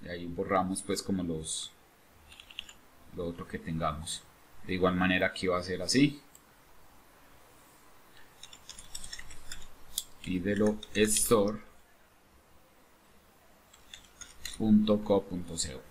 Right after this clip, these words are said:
¿Listo? Entonces, vamos a venir. Aquí ya tenemos a mi tienda, entonces vamos a ir bajando. Entonces le vamos a dar bajar. Bueno, en este caso, perdón, aquí solamente nos aparecía uno, que era el que habíamos configurado. Entonces lo que vamos a hacer es que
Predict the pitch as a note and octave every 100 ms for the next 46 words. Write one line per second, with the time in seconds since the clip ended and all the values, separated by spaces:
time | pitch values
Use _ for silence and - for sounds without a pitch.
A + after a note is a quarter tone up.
0 | - - D#3 E3 D3+ C#3+ - - - -
1 | A2 G#2+ B2+ G#2 - - A#2+ D3+ D3 B2
2 | G#2+ G#2+ A2 B2+ C3 C#3+ C#3+ C#3 C#3+ D3
3 | C#3+ B2+ B2+ A#2 G#2+ A2+ A2+ F#2 F2+ G2+
4 | A#2 B2+ G#2 - - _ _ - - F#2+
5 | G2 F#2+ F#2+ F#2 F2+ G2+ A2+ G2 - -
6 | - - - - - G2 F2 - - A2+
7 | A#2 A#2+ - - - F#2+ F#2 E2+ - G2
8 | G#2 A2 A2 A#2 G#2+ G2+ G2 F#2+ G2+ F#2+
9 | A2+ B2 G#2 - - F#2+ G2 - F#2+ F2+
10 | G2+ - G#2+ A2 A2+ A#2 G2+ B2 A2 G#2
11 | A2+ A2 G2 G2+ A2 G#2+ F#2+ G#2 - -
12 | A#2